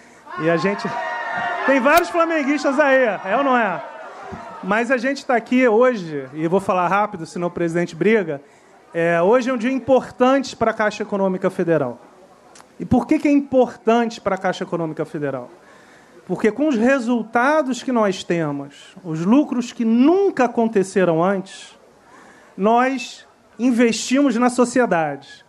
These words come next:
E hoje nós estamos assinando os três primeiros projetos de patrocínio ao meio ambiente. Ou seja,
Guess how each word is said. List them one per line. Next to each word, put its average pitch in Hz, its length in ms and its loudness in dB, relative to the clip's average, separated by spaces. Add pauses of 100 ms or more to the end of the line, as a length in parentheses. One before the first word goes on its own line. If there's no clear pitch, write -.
(480)
E 214 140 4
hoje 202 600 4
nós 180 220 -2
estamos 208 400 -2
assinando 214 720 0
os - 240 -12
três 294 420 4
primeiros 220 540 2
projetos 175 880 2 (600)
de 170 120 -10
patrocínio 214 1000 -2 (240)
ao 208 160 0
meio 262 340 0
ambiente. 170 800 -4 (300)
Ou 254 220 2
seja, 156 600 -2